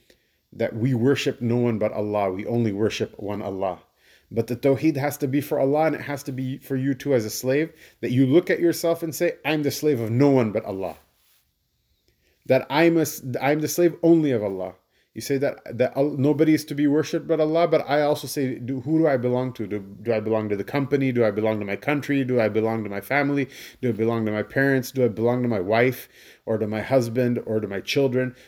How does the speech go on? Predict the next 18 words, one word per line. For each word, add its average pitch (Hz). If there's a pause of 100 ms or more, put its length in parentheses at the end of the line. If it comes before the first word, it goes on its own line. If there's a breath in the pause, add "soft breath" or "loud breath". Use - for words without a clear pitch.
(100)
Who 185
do 175
I 143
belong 120
to? - (800)
And 120
as 131
long 156
as 139
you 147
have, 131 (180)
uh, 113
you 120
know, 110
a 107
question 156
about 101
that, 98